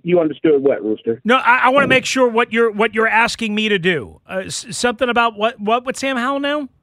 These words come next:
Speaker 2: I didn't, I didn't understand the question. Uh, I think we lost Aaron. Um, yeah, I, I'm not sure. I was, I'm sorry. I, I,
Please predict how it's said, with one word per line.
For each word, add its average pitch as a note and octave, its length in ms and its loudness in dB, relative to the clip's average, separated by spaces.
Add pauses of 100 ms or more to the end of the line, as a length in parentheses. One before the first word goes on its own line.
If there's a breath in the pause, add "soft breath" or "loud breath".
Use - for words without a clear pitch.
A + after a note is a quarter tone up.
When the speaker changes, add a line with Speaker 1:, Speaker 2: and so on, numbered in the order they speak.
(3000)
Speaker 2:
I F3 120 2
didn't, F#3+ 260 -6
I F3+ 100 -2
didn't F3 180 -2
understand D#3 360 -4
the C3 60 -8
question. A#2 420 -8 (1800)
Uh, D#3+ 60 -4
I D3+ 260 0
think C#3+ 200 -8
we C#3+ 80 -6
lost C3 260 -8
Aaron. F2 180 -20 (500)
Um, D3+ 540 -2 (220)
yeah, F#3+ 140 2
I, G#3 360 2
I'm F#3+ 80 -4
not F#3+ 160 0
sure. D#3+ 220 -4
I D#3+ 100 0
was, C#3 160 -6
I'm E3 140 -6
sorry. C#3+ 300 -2
I, D3 280 -4
I, D#3 200 -2